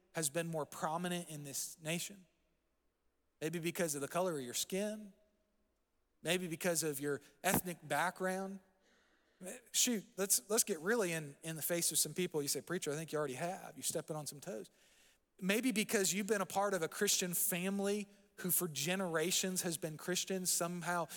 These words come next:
you think that that puts you above others. Let me remind you, we are all equal at the foot of the cross. And there is no separation. Paul wrote it this way, "There's no Jew nor Greek,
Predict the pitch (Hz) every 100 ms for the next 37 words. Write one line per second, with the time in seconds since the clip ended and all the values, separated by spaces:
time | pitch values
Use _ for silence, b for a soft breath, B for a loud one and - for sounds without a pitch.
0 | B - 160 185 170 165 160 156 - 165
1 | - 170 170 143 151 156 147 - 151 156
2 | 202 196 - - _ _ _ _ _ _
3 | _ _ _ _ _ _ _ - 185 180
4 | 170 165 170 165 147 143 156 143 147 151
5 | 139 147 139 135 120 - 139 127 - 139
6 | 131 - - - - _ _ _ _ _
7 | _ _ _ _ _ _ _ _ _ _
8 | _ _ _ _ _ _ 175 165 180 165
9 | 156 180 185 165 B B - - 220 180
10 | 180 170 170 - 139 127 - - 170 160
11 | 165 151 160 - 151 143 147 139 - B
12 | B 156 160 147 131 175 175 160 151 143
13 | 147 160 160 160 -